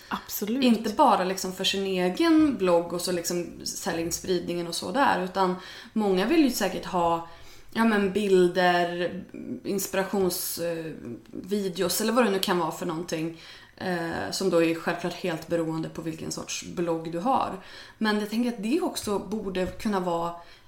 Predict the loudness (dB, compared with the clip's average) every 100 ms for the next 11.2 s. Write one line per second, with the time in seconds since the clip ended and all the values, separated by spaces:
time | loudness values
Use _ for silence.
0 | -20 -20 -18 -4 0 2 0 0 2 2
1 | 2 0 -2 -2 -2 2 4 4 0 -2
2 | 2 4 4 4 4 2 -2 -16 -20 -20
3 | -20 _ _ _ -16 2 4 4 4 6
4 | 4 2 -4 0 0 0 0 2 2 2
5 | 2 4 0 -6 -6 -6 -10 -14 -8 4
6 | 6 6 2 -4 -2 -2 -2 -4 -4 -4
7 | -4 -4 -4 -6 -6 -8 -8 -4 -2 -4
8 | -6 -4 -2 0 2 2 2 -2 -4 -6
9 | -8 -6 -8 -8 -10 -2 -2 -2 -6 -8
10 | -8 -8 -8 -6 -6 -6 -8 -12 -6 -6
11 | -6 -8